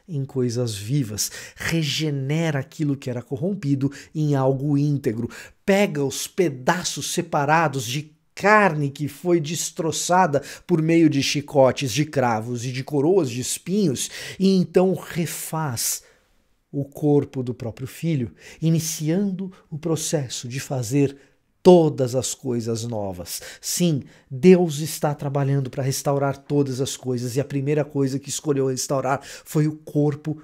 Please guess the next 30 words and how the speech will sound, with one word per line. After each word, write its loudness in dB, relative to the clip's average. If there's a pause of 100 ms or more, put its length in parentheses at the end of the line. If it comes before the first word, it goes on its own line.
(160)
do -8
seu -2 (300)
próprio -2
filho -4 (180)
na -2
ressurreição. -2 (240)
E 2
é 8
por 0
isso 4
que 0
Paulo 6
vai 4
dizer 2
que -4
sem 6
a 8
ressurreição, 4 (220)
a 4
fé 2
do 2
cristão 4
é 2
vã. 2 (840)
Sim, -2 (1300)
eis 4
o -4
motivo -4
pelo -4
qual -4